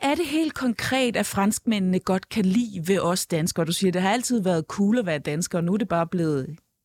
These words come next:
endnu, nu er man, får man endnu mere, øh, credit for det. Prøv lige at forklare, hvad det er, de er fascineret ved, ved os danskere og ved Danmark.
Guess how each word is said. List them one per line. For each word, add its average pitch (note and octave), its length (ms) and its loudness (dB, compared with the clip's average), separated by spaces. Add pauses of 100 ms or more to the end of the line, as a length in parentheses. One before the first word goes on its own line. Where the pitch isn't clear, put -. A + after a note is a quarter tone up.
(200)
endnu, B3 420 2
nu A3 140 2
er B3 40 2
man, A3+ 140 0
får G3+ 140 0
man F3 220 0
endnu C#4 220 2
mere, F3+ 500 2
øh, D#3 60 -2
credit F3 420 0
for D3 220 0
det. E3 140 -2 (400)
Prøv - 120 -2
lige C4+ 80 2
at C4+ 60 -6
forklare, C4 360 -2
hvad A3+ 140 2
det G3 160 0
er, A3+ 280 2
de A#3+ 180 2
er G3 180 2
fascineret G#3 760 0
ved, A#3 140 0
ved A3 100 2
os G#3+ 180 0
danskere A3 460 -2
og F#3+ 80 -4
ved F#3+ 60 -4
Danmark. G3+ 340 -2